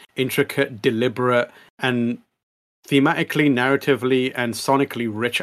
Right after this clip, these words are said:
album that, like Blessing and Roger have said, is only gonna age better with time, and I think will continue to deliver for, for, like, months, if not years to come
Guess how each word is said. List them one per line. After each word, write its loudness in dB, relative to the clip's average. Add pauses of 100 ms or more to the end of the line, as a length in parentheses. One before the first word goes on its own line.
album 0 (400)
that, -2 (160)
like 2 (440)
Blessing 0
and -2
Roger 0
have 0
said, 0 (160)
is -2
only 4
gonna 0
age -4
better 0
with -2
time, -4
and -2
I -4
think -4
will -2
continue -2
to -4
deliver -2
for, -2
for, -4
like, -2 (360)
months, 2
if -4
not -4
years 0
to -8
come -4